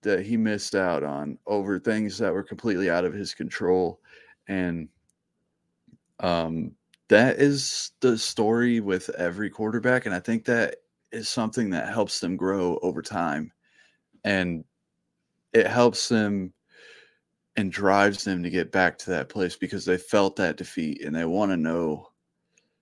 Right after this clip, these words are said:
that they've worked hard enough to not feel that again. So I think it's a good thing when things like that happen, but it is funny to see people, like, bringing that stuff back up.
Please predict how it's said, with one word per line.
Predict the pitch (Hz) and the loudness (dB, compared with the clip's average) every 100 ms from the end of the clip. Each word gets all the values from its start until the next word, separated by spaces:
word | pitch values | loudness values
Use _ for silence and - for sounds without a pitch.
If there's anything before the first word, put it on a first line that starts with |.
| _ _ _ _ - | _ _ _ _ 0
that | 85 - | 0 2
they've | 101 92 | 0 0
worked | 101 101 - | 0 0 -2
hard | 104 92 87 | -2 0 2
enough | 87 85 - | 0 -2 -4
to | 90 | -4
not | 85 73 - | -2 -2 -2
feel | - 82 80 | -2 0 2
that | 80 78 | 0 0
again. | 76 76 78 | -2 -4 -4
So | - 80 | -2 0
I | 90 | 2
think | 117 113 123 | 2 0 0
it's | 107 - | -2 -6
a | |
good | - 110 101 | 0 2 2
thing | 117 110 113 | 2 2 2
when | 110 | 0
things | 107 107 110 | 0 0 0
like | 110 107 | 0 2
that | 110 95 | 0 0
happen, | 107 107 - 120 | 0 -2 0 -2
but | 110 95 | 0 0
it | 92 | 2
is | 98 - | 0 -2
funny | - 82 85 | -6 -4 -2
to | 76 | -4
see | 80 - 82 | -4 -4 -4
people, | - 82 - 78 | -4 -4 -2 -2
like, | 78 58 - | -2 -4 -4
bringing | 78 73 73 | -2 0 -2
that | 60 | -4
stuff | - - 76 - | -2 0 0 0
back | 71 71 | 0 0
up. | 80 80 | 2 0